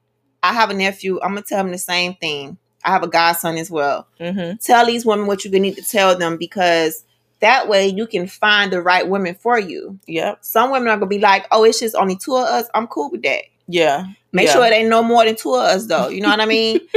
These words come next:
Speaker 1: Like, every woman is different. Every woman has her own standards. Every woman has
Speaker 2: Yep.
Speaker 1: her own point of views about life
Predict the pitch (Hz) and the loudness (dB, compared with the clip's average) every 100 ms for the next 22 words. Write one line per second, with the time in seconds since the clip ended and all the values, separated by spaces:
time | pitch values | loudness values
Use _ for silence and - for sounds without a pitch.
0 | 440 - 202 196 233 254 247 240 226 214 | -2 0 2 4 2 2 0 0 -2 -2
1 | 196 226 233 214 190 190 214 214 208 247 | 0 0 0 -4 -2 -2 -2 -2 -2 -2
2 | 202 196 180 - 190 202 - 202 202 202 | -4 -2 -4 -2 -4 -6 -8 -6 -4 -4
3 | 196 190 196 196 196 190 240 190 185 180 | -2 -4 -4 -4 -4 -2 0 2 2 2
4 | 185 185 - 208 175 170 220 233 233 202 | 2 0 -2 -4 -4 -4 -2 -2 -2 0
5 | 185 170 170 202 226 226 | 2 2 2 2 2 0